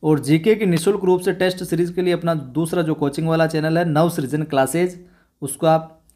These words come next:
सब्सक्राइब कर लीजिए। वहाँ पर कला संस्कृति की अभी टेस्ट सीरीज चल रही है और शैक्षिक परिदृश्य कंप्लीट मैराथन वीडियो भी डाला हुआ है, तो वो भी आपको फ्री of cost मिल जाएगा बढ़िया तरीके से।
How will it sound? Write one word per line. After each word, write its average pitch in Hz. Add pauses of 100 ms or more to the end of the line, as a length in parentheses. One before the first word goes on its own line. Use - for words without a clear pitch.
सब्सक्राइब 147
कर 135
लीजिए। 160
वहाँ 139
पर 170 (380)
कला 127
संस्कृति 151
की 156
अभी 120
टेस्ट 139
सीरीज 127
चल 147
रही 151
है 175 (240)
और 104
शैक्षिक 139
परिदृश्य 131
कंप्लीट 123
मैराथन 127
वीडियो 131
भी 151
डाला 147
हुआ 147
है, 147
तो 135
वो 123
भी 143
आपको 139
फ्री 131
of 139 (140)
cost 143
मिल 131
जाएगा 139
बढ़िया 127
तरीके 131
से। 185